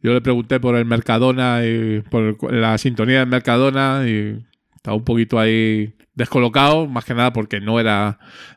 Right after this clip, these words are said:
digamos, un registro sonoro, sino una cuña, como bien me dijo el señor Juan Ignacio Solera en ese momento, ¿no? Pero bueno, estuvo, estuvo ameno.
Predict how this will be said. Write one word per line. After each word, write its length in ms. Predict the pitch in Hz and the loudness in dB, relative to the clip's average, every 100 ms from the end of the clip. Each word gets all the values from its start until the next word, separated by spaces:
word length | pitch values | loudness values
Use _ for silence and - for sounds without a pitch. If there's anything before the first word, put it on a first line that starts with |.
| - | -6
digamos, 460 | 104 107 107 104 | -2 0 -2 -2
un 100 | 113 | -4
registro 320 | 107 113 - 98 | -4 -4 -6 -6
sonoro, 340 | 110 123 123 | -2 -2 -2
sino 280 | - 101 101 | -4 -8 -6
una 180 | 98 98 | -4 -2
cuña, 400 | 131 123 117 139 | 0 -2 -6 -12
como 340 | 95 95 95 | -16 -12 -8
bien 220 | 95 101 | -4 -4
me 100 | 101 | -4
dijo 540 | 101 101 - 104 101 107 _ - - - - | -4 -6 -8 -8 -10 -14 _ -20 -20 -20 -14
el 100 | 107 | -10
señor 640 | 110 101 104 101 98 101 | -8 -4 -2 0 -2 -6
Juan 200 | - 107 | -6 -4
Ignacio 340 | 104 104 101 107 | -2 -2 -2 -4
Solera 360 | 107 104 104 | -2 -2 -2
en 80 | 101 | -4
ese 180 | 104 110 | -6 -6
momento, 440 | 101 110 117 107 | -6 -6 -6 -10
¿no? 140 | 110 147 _ _ - - - - - - - - _ | -12 -16 _ _ -20 -20 -20 -20 -20 -20 -20 -20 _
Pero 160 | - 135 | 0 2
bueno, 280 | 170 117 - | 2 0 -6
estuvo, 540 | 131 190 208 196 175 | -4 0 2 2 0
estuvo 460 | 139 - 190 190 180 | -2 0 4 4 4
ameno. 340 | 123 101 92 | 0 -4 -8